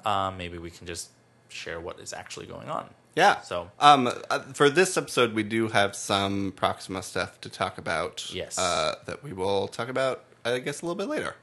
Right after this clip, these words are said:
Speaker 1: Yeah. Any stories that you're engaged with,
Speaker 2: I,
Speaker 1: or
Speaker 2: I don't,
Speaker 1: art?
Speaker 2: I don't think so. I'm listening
Speaker 1: What?
Speaker 2: to, I mean, just, like, nothing's really my jam right now.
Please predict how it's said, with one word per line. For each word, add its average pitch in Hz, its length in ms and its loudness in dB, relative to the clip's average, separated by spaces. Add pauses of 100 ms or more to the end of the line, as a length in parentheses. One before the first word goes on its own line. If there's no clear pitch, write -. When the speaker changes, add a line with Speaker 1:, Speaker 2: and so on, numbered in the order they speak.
(280)
Speaker 1:
Yeah. 339 240 2 (720)
Any 131 180 0
stories 120 520 2
that 127 160 -2
you're 120 340 -2 (520)
engaged 110 680 -6
with, 120 380 -8
Speaker 2:
I, 165 260 -2
Speaker 1:
or 104 300 0 (440)
Speaker 2:
I 151 140 -4
don't, 196 160 4
Speaker 1:
art? - 380 2 (120)
Speaker 2:
I 139 140 -2
don't 170 160 0
think 113 220 0
so. 101 420 2 (260)
I'm 117 120 4
listening 139 320 6
Speaker 1:
What? 120 100 -2
Speaker 2:
to, 113 460 4 (680)
I 120 120 8
mean, 135 220 6
just, - 200 0
like, 135 160 8
nothing's 110 420 4
really 95 560 0
my 98 140 -6
jam 95 500 -6
right 90 180 -4
now. 92 300 -4